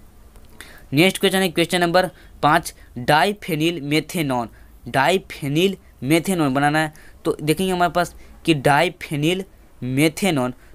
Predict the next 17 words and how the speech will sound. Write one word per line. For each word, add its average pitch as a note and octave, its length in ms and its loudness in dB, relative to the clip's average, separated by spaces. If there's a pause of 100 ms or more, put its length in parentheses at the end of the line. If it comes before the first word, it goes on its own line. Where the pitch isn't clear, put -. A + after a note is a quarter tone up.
तो D3+ 80 2
मेथेनॉन F3+ 420 2
का F3+ 80 -2
कितना E3+ 280 0
होता F3 180 2
है? F3+ 120 -2 (1080)
यहाँ D3 140 2
पर E3+ 200 2 (160)
एक, E3+ 320 2
दो, D3 240 -2 (360)
तीन F3 140 2
होता F3 220 0
है। F3 80 -2
तो C#3 120 -8
ये C#3+ 120 -2
हमारा D3 200 0
इसका D#3 220 -2